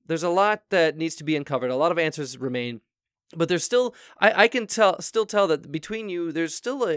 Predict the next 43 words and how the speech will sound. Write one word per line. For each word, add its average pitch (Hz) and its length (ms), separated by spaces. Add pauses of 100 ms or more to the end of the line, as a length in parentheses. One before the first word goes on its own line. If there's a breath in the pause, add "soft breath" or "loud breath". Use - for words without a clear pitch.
(100)
a 156 80
palpable 180 640 (240 soft breath)
connection 220 460
here. 131 140
There's 123 180
still 208 300
love 180 360
between 151 260
the 127 80
two 120 220
of 110 80
you. 117 180
And 131 120
I, 139 40
and 151 160
I 156 80
want 220 220
you 214 80
to, 190 160 (220 loud breath)
to 180 100
pause, 151 580
to - 100
take - 240
a 220 40
deep 160 340
breath 156 320
and, 139 140
and 135 180
reflect 185 420 (220 loud breath)
on, 139 220
on 143 240
what 175 160
it 170 100
is 151 160
you 143 80
two 139 220
share, 117 340
what 123 140
it 139 100
is 156 180
you 151 80
two 143 260
have, 127 280